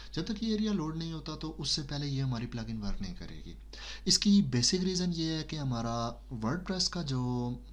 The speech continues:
version है और जो ये प्लगइन का version है ये compatible नहीं है। तो ऐसा करते हैं हम अपने WordPress का वर्जन down कर देते हैं। उसके लिए हमें क्या करना होगा, plugins में जाएंगे,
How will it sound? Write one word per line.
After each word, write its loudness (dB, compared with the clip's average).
version -2
है -2
और -6
जो -4
ये 0
प्लगइन -4
का -4
version -4
है -6
ये -6
compatible -2
नहीं -4
है। -10
तो -6
ऐसा -2
करते -8
हैं -6
हम -6
अपने -4
WordPress -4
का -6
वर्जन -4
down -4
कर -6
देते -6
हैं। -12
उसके 0
लिए 2
हमें 0
क्या 0
करना -4
होगा, -4
plugins -2
में -2
जाएंगे, -2